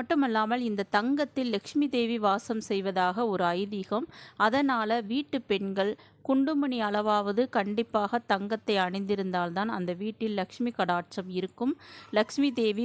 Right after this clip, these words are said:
வாசம் செய்வாள் அப்படின்றதும் நம்ம சாஸ்திரத்துல சொல்லப்பட்டிருக்கின்றது. அதே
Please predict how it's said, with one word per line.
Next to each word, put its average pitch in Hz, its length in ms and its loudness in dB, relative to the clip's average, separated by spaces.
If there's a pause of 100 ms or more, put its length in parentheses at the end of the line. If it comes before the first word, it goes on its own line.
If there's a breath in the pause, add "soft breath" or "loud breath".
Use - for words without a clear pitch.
(120)
வாசம் 196 420 0
செய்வாள் 185 440 2
அப்படின்றதும் 214 680 0 (100)
நம்ம 170 220 0 (160)
சாஸ்திரத்துல 190 720 -2
சொல்லப்பட்டிருக்கின்றது. 180 1120 -4 (560 loud breath)
அதே 262 180 4